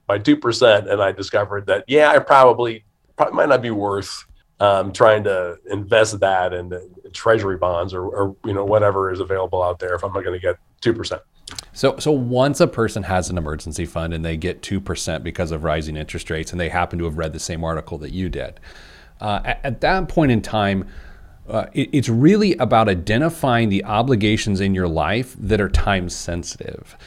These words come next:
Speaker 2: So that's to say some obligations go away, like a car payment, a medical bill, a mortgage, college payments, or also <laughs> called student loans for people who randomly call them college payments. I don't know. Uh,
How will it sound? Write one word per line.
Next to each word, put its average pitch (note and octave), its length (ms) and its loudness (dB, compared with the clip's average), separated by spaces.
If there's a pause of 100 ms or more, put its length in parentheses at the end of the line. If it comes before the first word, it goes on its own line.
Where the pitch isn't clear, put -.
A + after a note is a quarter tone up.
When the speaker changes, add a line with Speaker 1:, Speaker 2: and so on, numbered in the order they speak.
(180)
Speaker 2:
So - 120 -4
that's B2+ 240 4
to B2 120 2
say B2 340 0
some G3 240 2
obligations G#2 560 2
go F#2+ 220 2
away, E2 480 0 (120)
like F2+ 140 -8
a F#2 60 -4
car F2 320 0
payment, E2+ 560 -6
a D#2+ 40 -6
medical E2 440 -4
bill, E2 520 -2
a C#2+ 60 -6
mortgage, E2 760 -2 (400)
college F2 560 -4
payments, E2+ 540 -8 (160)
or - 160 -14
also - 320 -6
<laughs> - 20 -2
called - 240 -4
student G2+ 360 -2
loans F#2+ 340 -2
for F2 320 -4 (280)
people G2 260 -2
who F#2+ 100 0
randomly F2 440 -2
call F2 240 0
them E2 140 -4
college E2 400 -4
payments. F#2 420 -4
I B1+ 80 -8
don't B1+ 160 -10
know. - 800 -8
Uh, A2+ 220 2